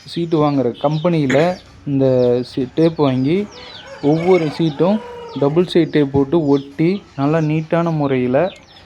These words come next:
அதை நல்லா நீட்டா ஃபிட்டிங்கா ஒ-, ஒட்டி, அதை நூத்தி ஐம்பது ரூபாய்க்கு நாங்க சேல் பண்றோம். இது, இந்த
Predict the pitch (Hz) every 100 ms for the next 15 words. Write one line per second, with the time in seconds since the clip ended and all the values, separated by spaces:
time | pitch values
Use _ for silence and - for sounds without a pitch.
0 | - - 127 127 127 127 131 - - -
1 | - 139 160 151 147 170 165 156 - 170
2 | 160 170 147 135 127 135 135 170 190 226
3 | - - - - 139 165 180 160 185 -
4 | 196 - 151 175 160 139 127 135 151 180
5 | 196 190 147 139 156 - 156 156 131 123
6 | 120 110 - - - 539 - - - 139
7 | 139 139 139 143 139 131